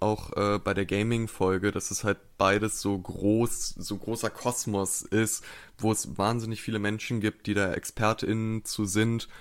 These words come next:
Und, äh, wir natürlich mit unserer Männlichkeitslupe, die wir immer in diesem Podcast anlegen wollen,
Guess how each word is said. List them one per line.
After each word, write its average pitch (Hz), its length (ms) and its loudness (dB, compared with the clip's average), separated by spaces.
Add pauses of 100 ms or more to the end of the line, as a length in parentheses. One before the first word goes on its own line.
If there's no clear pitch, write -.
(260)
Und, 104 480 0
äh, 98 260 4 (260)
wir 107 240 4
natürlich 110 460 2
mit 104 100 -2
unserer 98 380 0
Männlichkeitslupe, 104 1300 0
die 95 140 -2
wir 98 180 2
immer 101 180 0
in 98 80 0
diesem 98 200 -6
Podcast - 680 -4
anlegen 101 580 2
wollen, 98 380 2